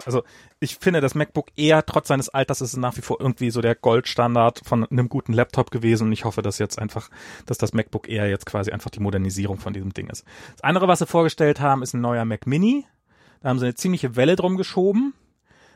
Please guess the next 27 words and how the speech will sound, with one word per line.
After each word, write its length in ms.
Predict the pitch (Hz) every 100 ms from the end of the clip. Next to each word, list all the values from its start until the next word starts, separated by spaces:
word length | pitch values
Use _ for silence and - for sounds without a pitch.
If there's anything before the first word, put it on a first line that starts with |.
| _
Ähm, 400 | 151 143 143 143 147
muss 220 | 160 160
man 280 | 151 147 151 -
eigentlich 380 | 147 147 156
sagen, 440 | - 135 127 131 127
sie 220 | 123 135
haben 380 | 117 127 127 123
einfach 320 | 117 117 -
nur 260 | 123 117 117
den 260 | - 120 117
Mac 200 | 117 -
Mini, 320 | 123 127 123
den 180 | 120 113
sie 140 | 113
seit 280 | 110 110 -
drei 140 | 107
oder 140 | 113 110
vier 240 | 120 117
oder 100 | 110
fünf 240 | - 120 -
Jahren 180 | 107 113
oder 100 | 110
ich 80 |
weiß 120 | 107 110
nicht, 100 | -
seit 160 | 107
Ewigkeiten 840 | - 135 123 - - 104 104 101